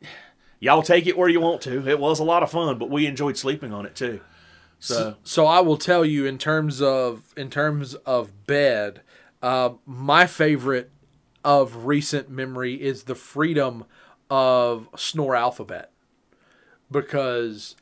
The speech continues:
Speaker 2: theirs is, I have control over the situation.
Speaker 1: Right.
Speaker 2: And some nights, my back doesn't want to lay on the concrete slab. I need a little give. And it's literally pick up a remote, just like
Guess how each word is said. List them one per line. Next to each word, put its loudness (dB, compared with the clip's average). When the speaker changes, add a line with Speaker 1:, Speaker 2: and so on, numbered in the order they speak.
Speaker 2:
theirs 0
is, -4
I 6
have 4
control 2
over 2
the -6
situation. -2
Speaker 1:
Right. 0
Speaker 2:
And 0
some -2
nights, -4
my 2
back 2
doesn't 2
want 0
to -6
lay -2
on -4
the -12
concrete -8
slab. 0
I 2
need 0
a 2
little -2
give. -4
And 2
it's -2
literally 6
pick -2
up 2
a -2
remote, 4
just -4
like 2